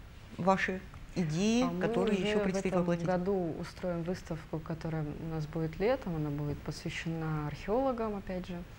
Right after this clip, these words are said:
Speaker 2: Она будет, э, ну, приурочена к пятнадцатому августа. И на этой выставке мы покажем историю раскопок Херсонесского музея.
Speaker 1: Большое спасибо.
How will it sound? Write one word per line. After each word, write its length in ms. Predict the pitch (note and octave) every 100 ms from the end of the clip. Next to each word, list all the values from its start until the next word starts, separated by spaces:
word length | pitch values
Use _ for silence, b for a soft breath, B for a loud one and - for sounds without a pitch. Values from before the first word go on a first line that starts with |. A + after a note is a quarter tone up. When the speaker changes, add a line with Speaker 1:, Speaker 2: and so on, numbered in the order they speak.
| B B -
Speaker 2:
Она 140 | D#3 D#3
будет, 260 | D#3 D#3
э, 120 | D3 -
ну, 300 | G3+ D#3+ C#3+ - - -
приурочена 540 | E3+ E3 D#3+ - D#3+
к 40 |
пятнадцатому 640 | D#3+ - D#3 D3+ - E3+ G3+
августа. 460 | C4+ A#3+ G#3+ - F3+
И 120 | E3
на 240 | D#3+ E3+
этой 160 | F3 E3+
выставке 400 | A3 - - D#3+
мы 100 | E3+
покажем 500 | E3 D#3 E3+ D#3+ D3+ B B B -
историю 640 | - F3 F3 D#3+ D3+ C#3+
раскопок 640 | D3+ D#3 - D#3+ D#3 D#3 - D3+ -
Херсонесского 600 | D#3+ - D#3 D#3 - D#3
музея. 320 | D#3 D3+ D3+ D#3 - - - - - -
Speaker 1:
Большое 280 | F3+ F3+ A#3+
спасибо. 400 | - A3+ A#3+